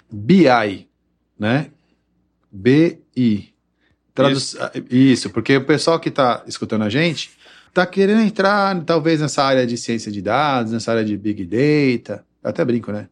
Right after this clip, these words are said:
Speaker 1: Big Data, Big Data, cada, dep-, depende de onde você veio, né? Então é Oklahoma. <laughs> Mas B I, que é o B I, fala pra, pra gente o que, do que se trata
Speaker 2: É,
Speaker 1: o
Speaker 2: o B I é, é o B é o business, né? Negócio.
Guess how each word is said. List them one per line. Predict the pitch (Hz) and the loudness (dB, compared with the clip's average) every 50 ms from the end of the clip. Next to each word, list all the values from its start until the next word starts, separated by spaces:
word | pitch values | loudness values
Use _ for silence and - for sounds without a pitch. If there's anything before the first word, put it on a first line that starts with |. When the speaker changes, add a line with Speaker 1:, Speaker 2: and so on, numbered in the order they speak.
| _ _ _ _ | _ _ _ _
Speaker 1:
Big | - 110 101 95 | -10 -10 -8 -8
Data, | 90 87 101 104 120 123 117 113 113 107 | -6 -2 0 2 2 2 0 -2 -6 -8
Big | 95 104 98 98 | -8 -6 -6 -6
Data, | 92 107 110 113 - 107 | -4 -4 -4 -4 -6 -8
cada, | - - 131 123 123 117 | -6 -6 -4 -4 -2 -2
dep-, | 120 117 117 131 117 | -2 -2 -2 -4 -10
depende | 117 117 - 131 131 156 170 160 156 | -8 -4 -6 -2 0 0 0 0 0
de | 147 147 | -2 -2
onde | 143 139 | -2 -2
você | 131 131 131 127 - 120 | -2 -2 -2 -2 -2 -4
veio, | 104 104 107 101 101 | -2 -2 -2 -2 -2
né? | 101 123 156 - _ _ _ _ | -4 -6 -8 -8 _ _ _ _
Então | 117 107 - 127 123 127 123 | -12 -2 0 2 2 4 2
é | 123 123 120 110 107 101 98 101 | 2 0 2 2 0 0 0 -2
Oklahoma. | 104 - - 117 104 98 92 - 117 127 131 147 147 143 131 120 110 104 101 104 - - - - - - - - 180 - - - 185 - - - - - - - | -4 -2 -2 -2 -2 -2 -4 -2 0 0 2 2 0 -2 -2 -2 -2 -2 -2 -4 -6 -8 -2 -4 -4 -2 0 -4 -4 -4 -2 -2 -2 -2 -2 -4 -4 -6 -6 -8
<laughs> | - - - - - - - - 233 240 247 233 233 220 190 135 113 - _ | -12 -14 -10 -6 -6 -6 -4 0 0 2 2 2 0 -2 -4 -6 -8 -10 _
Mas | _ 117 131 139 143 139 | _ 2 2 2 2 2
B | 135 - 190 | 2 4 4
I, | 139 135 151 170 170 147 113 95 92 - _ | 4 4 2 2 2 2 0 0 -2 -8 _
que | - - 120 | -8 -2 0
é | 123 120 | 2 2
o | 117 107 | 2 2
B | 107 127 135 | 2 2 2
I, | 120 117 139 165 151 113 - - _ _ _ _ - _ | 2 2 2 2 0 0 -4 -10 _ _ _ _ -20 _
fala | _ - 143 151 151 | _ -2 0 0 0
pra, | 135 147 147 135 127 | -2 -2 -4 -6 -6
pra | - - 127 123 113 110 | -6 -4 -2 -2 -2 -2
gente | 104 110 113 104 104 - 110 | -4 -4 -6 -8 -6 -8 -10
o | |
que, | 101 - 117 110 107 104 98 92 - - - _ | -8 -6 -4 -4 -4 -4 -6 -8 -12 -16 -16 _
do | 107 | -18
que | - - | -16 -12
se | - 120 | -12 -12
trata | - - 113 131 123 | -4 -2 -2 0 0
Speaker 2:
É, | 110 107 | 0 -2
Speaker 1:
o | 107 | -2
Speaker 2:
o | 98 | -2
B | 95 117 | 0 2
I | |
é, | 120 120 131 139 160 165 143 123 120 120 117 - - _ | 2 2 2 0 0 0 0 0 0 -2 -4 -10 -10 _
é | - | -4
o | 139 | -4
B | 123 143 131 147 | 0 2 0 2
é | 170 180 190 196 | 2 0 -2 -2
o | 202 220 | -2 -2
business, | 247 233 208 202 160 - 107 - | 0 0 -2 0 0 -2 -2 -2
né? | 113 113 127 131 123 | -2 -4 -4 -4 -4
Negócio. | 113 127 139 160 156 135 117 - - 85 80 | -4 -4 0 2 2 2 0 -2 -8 -12 -14